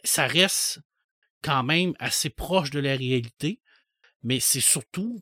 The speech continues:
pour venir un peu se débarrasser du mythe du super-héros.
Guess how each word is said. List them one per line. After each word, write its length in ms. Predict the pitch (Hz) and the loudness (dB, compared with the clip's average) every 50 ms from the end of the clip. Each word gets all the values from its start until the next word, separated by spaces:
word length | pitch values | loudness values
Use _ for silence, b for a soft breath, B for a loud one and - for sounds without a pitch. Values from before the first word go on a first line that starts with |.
| _ | _
pour 440 | - - 151 147 151 170 190 185 151 | -10 -6 -4 -4 -2 -2 -4 -6 -8
venir 520 | 123 113 127 139 151 170 196 202 196 143 - | -8 -6 -4 -2 0 0 0 -2 -2 -4 -6
un 120 | - 131 135 | -8 -10 -8
peu 160 | - - 202 | -6 -6 -6
se 120 | - - | -4 -4
débarrasser 680 | 147 139 156 147 143 151 156 - 135 120 - - - 196 | -2 -2 0 0 2 2 2 2 0 -2 -2 -2 -2 -4
du 180 | 156 139 117 120 | -4 -2 -2 -2
mythe 280 | 127 147 165 170 165 143 | 0 0 -2 -2 -6 -8
du 80 | 131 | -4
super-héros. 720 | - - - - - - 143 139 131 123 117 110 139 165 | -2 -2 -2 -2 -2 0 0 0 0 0 -2 -2 -4 -6